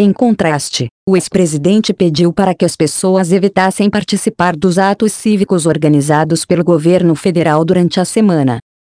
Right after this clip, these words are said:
A manifestação também tem implicações nas eleições municipais de São Paulo.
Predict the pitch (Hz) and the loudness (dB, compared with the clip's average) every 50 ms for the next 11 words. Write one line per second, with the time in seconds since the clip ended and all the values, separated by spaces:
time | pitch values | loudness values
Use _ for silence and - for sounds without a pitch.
0 | _ _ - 175 175 175 175 170 160 - 170 151 - - 156 156 - - 202 202 | _ _ -2 0 2 2 2 2 2 0 -2 0 0 0 -2 -2 -2 0 0 0
1 | 196 - - 233 226 185 196 208 208 - 214 214 214 208 196 - 160 160 - 156 | 2 2 2 2 2 2 2 2 2 2 2 2 2 2 2 0 -2 -2 -2 -2
2 | 139 - - 180 175 170 170 190 196 180 196 202 196 185 170 - - 175 175 175 | -2 -2 -2 -2 -2 0 0 0 0 0 0 0 0 0 0 0 0 0 0 2
3 | 165 196 202 208 214 - - 233 - - 185 180 185 185 170 170 175 - - 202 | 2 2 2 2 0 0 -2 -4 -4 -2 0 0 0 0 0 0 -2 -2 0 -2
4 | 190 196 - - 151 143 139 135 127 123 | -2 -2 0 0 0 0 0 0 -2 -4